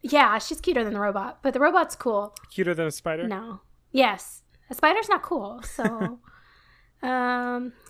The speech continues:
Speaker 1: gosh, I don't even know what to type for this.
Speaker 2: Cute girl eats food.
Speaker 1: Oh, good idea.
Speaker 2: I'm sure that won't get any results other than what you need.
Speaker 1: <laughs> Yeah, I don't even know. Let's see if I can find it. Um, you can fill some space if you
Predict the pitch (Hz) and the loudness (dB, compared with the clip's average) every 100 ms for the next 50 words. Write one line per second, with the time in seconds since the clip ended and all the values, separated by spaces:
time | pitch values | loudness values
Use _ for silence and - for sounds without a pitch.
0 | - 220 214 247 262 285 247 247 226 - | -20 -16 -16 -12 -10 -8 -8 -10 -14 -16
1 | - 220 294 - 233 214 196 - - _ | -8 -6 -6 -8 -6 -6 -8 -14 -18 _
2 | - _ _ _ _ _ _ _ _ _ | -20 _ _ _ _ _ _ _ _ _
3 | - 214 214 - 185 180 175 170 175 170 | -6 0 0 0 4 4 6 4 2 0
4 | - 185 170 160 151 - - 147 139 143 | -4 -6 -4 -4 -8 -14 -8 -6 -6 -10
5 | _ 254 226 226 214 226 226 - 165 - | _ -6 -6 -6 -10 -10 -14 -10 -10 -4
6 | 165 156 156 156 160 156 175 160 156 147 | -2 -2 -4 -6 -6 -6 -6 -8 -6 -6
7 | 147 139 135 147 143 139 139 - - 392 | -6 -8 -8 -10 -8 -10 -12 -4 0 0
8 | - 440 - - - _ _ _ 247 240 | -2 -6 -10 -14 -20 _ _ _ -14 -10
9 | 240 240 247 247 240 233 220 214 214 220 | -8 -8 -10 -10 -10 -12 -12 -14 -14 -16
10 | - 233 214 240 220 226 269 277 _ - | -14 -12 -12 -14 -18 -20 -20 -20 _ -20
11 | - - - - - - _ - 254 254 | -20 -20 -20 -20 -20 -20 _ 2 4 4
12 | 254 302 - 240 226 - 202 - 208 202 | 2 -6 -6 -6 -8 -10 -12 -8 -8 -8
13 | - 214 226 | -12 -16 -18